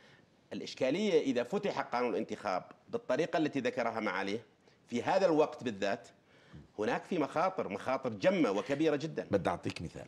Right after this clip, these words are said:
Speaker 1: نعم.
Speaker 2: نعتقد إن شاء الله
Speaker 1: إن شاء الله.
Speaker 2: يكون معك يا سيدي ملايين.
Speaker 1: نعم.
Speaker 2: أنت قاعد بالبيت،
Speaker 1: مهم.
Speaker 2: وأنا بدي أروح أرشح بكل المملكة
Speaker 1: مهم.
Speaker 2: قوائم وأدفع لهم فلوس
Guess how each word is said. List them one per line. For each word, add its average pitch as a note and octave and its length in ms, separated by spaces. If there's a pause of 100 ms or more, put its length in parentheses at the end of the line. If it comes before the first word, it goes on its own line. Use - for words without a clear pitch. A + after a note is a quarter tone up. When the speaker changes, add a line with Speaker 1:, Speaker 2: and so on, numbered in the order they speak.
Speaker 1:
نعم. G#2+ 180 (2000)
Speaker 2:
نعتقد - 440 (680)
إن B2+ 80
شاء A#2+ 200
الله F2 160 (400)
Speaker 1:
إن - 40
شاء - 140
الله. - 160 (560)
Speaker 2:
يكون D#3 240
معك G2+ 400
يا - 40
سيدي G#2+ 320
ملايين. F#2+ 380 (240)
Speaker 1:
نعم. - 100 (440)
Speaker 2:
أنت A2+ 260
قاعد G2+ 280
بالبيت، A2 300 (440)
Speaker 1:
مهم. - 80 (540)
Speaker 2:
وأنا A2+ 200
بدي G2+ 280
أروح A2 340
أرشح - 380
بكل A2 440
المملكة A#2 840 (400)
Speaker 1:
مهم. E2+ 80 (320)
Speaker 2:
قوائم G#2+ 500 (720)
وأدفع E2+ 300
لهم F#2 220
فلوس C3 500